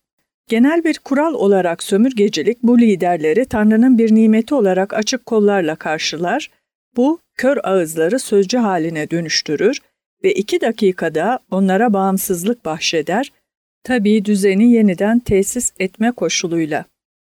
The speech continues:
Bütün taraflar böyle bir şiddetin gücünün bilincindedir ve bu şiddete her zaman daha büyük bir şiddet yanıt verilmesi gerekmez. Bazen de gerilimi rahatlatma yolları aranır. Bu şiddetin gerçek niteliği nedir?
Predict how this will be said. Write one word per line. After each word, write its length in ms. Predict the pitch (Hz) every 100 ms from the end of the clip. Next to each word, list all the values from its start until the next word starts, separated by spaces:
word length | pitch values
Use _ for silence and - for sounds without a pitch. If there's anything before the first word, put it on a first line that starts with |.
| _ _ -
Bütün 240 | 240 339
taraflar 640 | 339 269 220 196 190 226 208
böyle 320 | 240 214 202
bir 100 | 185
şiddetin 600 | - 196 165 180 185 170
gücünün 480 | 185 190 190 240 226
bilincindedir 1040 | 202 202 185 170 190 170 175 165 226 - _ _ -
ve 200 | 196 190
bu 140 | 269
şiddete 480 | - 214 175 175 214
her 180 | 214 254
zaman 420 | 226 208 233 226
daha 220 | 214 240
büyük 240 | 196 220 214
bir 80 |
şiddet 440 | 202 214 185 220 214
yanıt 340 | 185 196 202
verilmesi 540 | 180 180 180 175 - 165
gerekmez. 640 | 165 165 - 165 147 - _ _ -
Bazen 460 | 202 196 175 160 160
de 180 | 214 269 _ _
gerilimi 480 | 196 190 190 190 240
rahatlatma 580 | 190 185 175 180 214 240
yolları 440 | 170 156 165 160
aranır. 540 | 170 160 156 143 - - _ _ _ _ _ _ _ _
Bu 140 | 302 339
şiddetin 520 | - 214 196 202 220
gerçek 420 | 208 208 294 285
niteliği 500 | 226 208 220 226 269
nedir? 500 | 254 185 143 - -